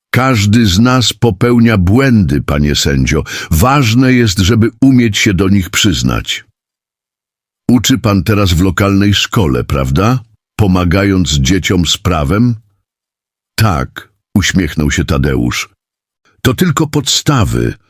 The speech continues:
ale może któreś z tych dzieci zostanie kiedyś prawnikiem".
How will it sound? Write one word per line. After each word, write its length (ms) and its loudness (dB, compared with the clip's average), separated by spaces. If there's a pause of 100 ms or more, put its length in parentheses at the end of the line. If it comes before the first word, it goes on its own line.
(180)
ale 160 2
może 300 0
któreś 420 0
z 80 -4
tych 220 -2
dzieci 480 0 (300)
zostanie 520 0
kiedyś 320 0
prawnikiem". 840 0